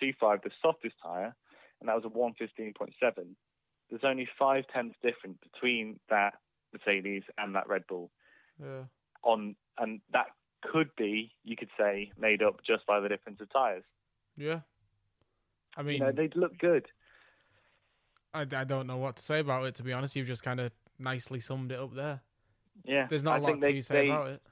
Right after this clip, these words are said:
Speaker 1: they could be the ones that really take this to Mercedes this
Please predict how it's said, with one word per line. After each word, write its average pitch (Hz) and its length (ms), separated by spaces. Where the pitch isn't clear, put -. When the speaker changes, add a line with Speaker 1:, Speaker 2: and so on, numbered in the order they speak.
Speaker 1:
they 143 140
could 151 280
be 143 120
the 131 100
ones 123 300
that 123 100
really 120 420
take 123 120
this 123 160
to 117 60
Mercedes 113 420
this 92 100